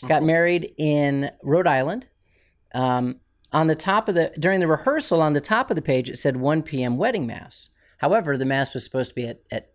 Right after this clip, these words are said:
Speaker 2: ten A M. So all the
Speaker 1: Oh.
Speaker 2: invites went out that it's at ten. And at the rehearsal, the note said it was at one. So he put the wrong time in the book, and a funeral for a well-known person in the community was scheduled
Speaker 1: Oh,
Speaker 2: for
Speaker 1: at
Speaker 2: the
Speaker 1: one.
Speaker 2: same time
Speaker 1: <laughs> Oh,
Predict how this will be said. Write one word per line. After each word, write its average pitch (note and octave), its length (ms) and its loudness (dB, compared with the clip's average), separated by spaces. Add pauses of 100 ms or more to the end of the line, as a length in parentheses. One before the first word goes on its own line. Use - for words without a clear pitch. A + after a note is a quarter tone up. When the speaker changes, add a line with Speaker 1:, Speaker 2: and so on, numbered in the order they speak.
(100)
Speaker 2:
ten A#2 220 0
A A2+ 100 -2
M. G2 300 -6
So A2+ 220 -8
all C3+ 260 2
the C3 160 -2
Speaker 1:
Oh. - 20 -2
Speaker 2:
invites B2 360 -4
went A#2 160 -6
out G#2+ 180 -6
that A2 120 -10
it's A2 180 -10
at G2 120 -8
ten. A2+ 380 -4 (320)
And A#2+ 80 -2
at A#2+ 100 0
the A#2+ 100 -4
rehearsal, B2 580 -2 (280)
the A#2 80 -4
note B2 240 0
said A2+ 220 0
it A2+ 100 -4
was G2+ 160 -8
at G#2 140 -4
one. D#3+ 340 -4
So C#3+ 320 0 (240)
he G3+ 120 -2
put A3 140 0
the E3+ 80 2
wrong F3+ 280 2
time F3+ 260 2
in C#3+ 80 2
the C3 60 0
book, D3 540 -2 (360)
and D3 240 2
a D3 140 2
funeral D#3 600 0
for C3 320 -2
a B2+ 100 2
well-known D3 520 0
person D#3 400 -2
in C3+ 80 0
the B2 60 -2
community D3 580 -4
was B2 220 -2
scheduled B2+ 680 -2 (320)
Speaker 1:
Oh, G#2+ 120 -4
Speaker 2:
for G2 80 0
Speaker 1:
at B2+ 80 0
Speaker 2:
the B2+ 60 0
Speaker 1:
one. - 20 -2 (100)
Speaker 2:
same C#3+ 280 0
time B2+ 520 -2
Speaker 1:
<laughs> - 80 -18
Oh, G#2+ 120 -10